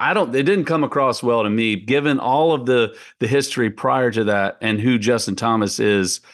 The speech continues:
when it comes to his relationship with players on the golf course. Uh, it, it, it, it seemed to be right along the lines of what he's done before. Now, could he have done that with, with some,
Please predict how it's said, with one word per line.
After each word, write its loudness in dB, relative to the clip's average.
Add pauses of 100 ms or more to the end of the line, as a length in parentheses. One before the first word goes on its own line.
(240)
when 0
it -2
comes 0
to 0
his 0
relationship 0
with -8
players 0
on -2
the -4
golf 0
course. -4 (400)
Uh, 0 (400)
it, -2
it, -2
it, -2 (140)
it -2
seemed 0
to -2
be 0
right 0
along 0
the -2
lines 0
of -6
what -2
he's -4
done -2
before. -2 (320)
Now, 0
could 0
he 2
have -2 (100)
done 0
that 0
with, -2
with 0
some, -2